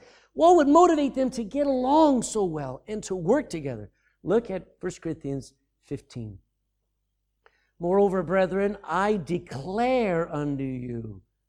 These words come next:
the what? The gospel which I preached unto you,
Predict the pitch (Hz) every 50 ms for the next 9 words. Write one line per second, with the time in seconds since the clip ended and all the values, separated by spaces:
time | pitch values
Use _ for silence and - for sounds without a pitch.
0 | _ _ 139 127 151 190 190 180 175 175 156 135 - - _ - - _ _ _
1 | _ _ _ _ _ _ _ _ _ _ _ _ _ _ _ _ - 143 208 220
2 | 196 180 147 247 285 294 269 247 208 - - - - 151 131 113 95 95 - _
3 | _ _ _ _ _ _ _ _ _ - 220 240 240 240 233 226 226 - - 294
4 | 320 311 - - - 254 277 311 311 262 233 196 - 139 127 113 107 101 -